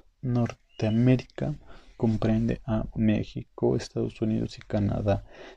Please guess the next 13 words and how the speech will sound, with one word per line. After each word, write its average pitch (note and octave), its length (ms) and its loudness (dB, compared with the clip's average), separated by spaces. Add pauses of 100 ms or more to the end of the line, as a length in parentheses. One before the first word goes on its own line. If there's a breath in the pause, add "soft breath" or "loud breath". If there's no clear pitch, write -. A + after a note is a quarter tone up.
(120)
De A2 120 2
ahí G2+ 220 8
los G#2+ 200 4
diferentes G#2 640 4
nombres A2 420 4
de G#2+ 200 6
tratados G#2 1000 2
de G#2+ 180 4
libre G#2 380 6
comercio, G#2+ 760 2 (2500 loud breath)
eh, A2+ 360 2 (1080 soft breath)
internacionales, G#2+ 1400 2 (680)
continentales. G#2 1000 0